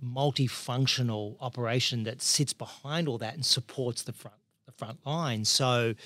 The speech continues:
if I'm someone that, but wants to get into retail, my advice will always be start on the shop floor. I think i-, if, if you can understand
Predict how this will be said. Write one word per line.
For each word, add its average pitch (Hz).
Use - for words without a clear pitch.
if 143
I'm 151
someone 135
that, 120
but 123
wants 131
to 143
get 123
into 123
retail, 113
my 131
advice 131
will 120
always 123
be 113
start -
on 120
the 113
shop 131
floor. 110
I 127
think 123
i-, 156
if, 135
if 139
you 151
can 143
understand 123